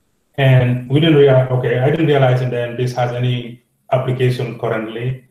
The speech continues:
But afterwards, shortly after, I was in a talk where people are talking about optimal transport and machine learning,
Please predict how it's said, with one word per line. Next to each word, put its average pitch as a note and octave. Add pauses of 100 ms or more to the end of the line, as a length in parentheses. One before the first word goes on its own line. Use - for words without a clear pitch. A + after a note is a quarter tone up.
(380)
But B2+
afterwards, C3+
shortly D#3+
after, C#3
I C3
was B2+
in B2+
a B2
talk C#3
where B2
people C3
are B2
talking B2
about A#2+
optimal D3
transport B2
and A#2+
machine B2+
learning, G#2+